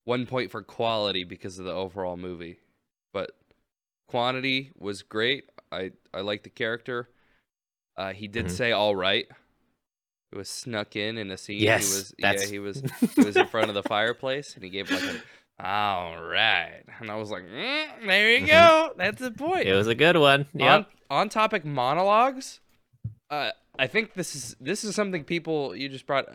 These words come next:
Speaker 1: hire him for, as opposed to, say, someone like Ben Affleck. Like, you could just give him a
Speaker 2: Mm-hmm.
Speaker 1: note card with what you want him to say and film him,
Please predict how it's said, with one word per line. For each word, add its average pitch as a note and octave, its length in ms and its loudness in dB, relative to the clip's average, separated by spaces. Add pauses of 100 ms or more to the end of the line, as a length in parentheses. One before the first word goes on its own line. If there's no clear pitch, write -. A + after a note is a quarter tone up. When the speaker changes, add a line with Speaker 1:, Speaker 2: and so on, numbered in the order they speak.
(160)
Speaker 1:
hire D3+ 300 4
him F3+ 180 -2
for, A#3 360 -2 (360)
as C#3+ 180 -2
opposed D3 360 -2
to, E3+ 80 -10
say, E3+ 180 -2
someone F3+ 300 -4
like F3 160 -4
Ben E3+ 120 2
Affleck. G3+ 480 0
Like, D3 300 -4 (720)
you E3+ 100 -6
could G3+ 160 -6
just C3 240 -8
give E3 220 4
him D#3+ 160 2
a - 20 0
Speaker 2:
Mm-hmm. A#2+ 80 -4
Speaker 1:
note D3 220 4
card G#2+ 400 2
with A2 240 -6
what B2+ 160 -2
you A#2 100 -4
want A#2+ 160 -4
him A2+ 120 -6
to F#2+ 80 -8
say A2+ 580 0
and G2 160 -10 (960)
film D#3+ 240 2
him, G#2 300 -4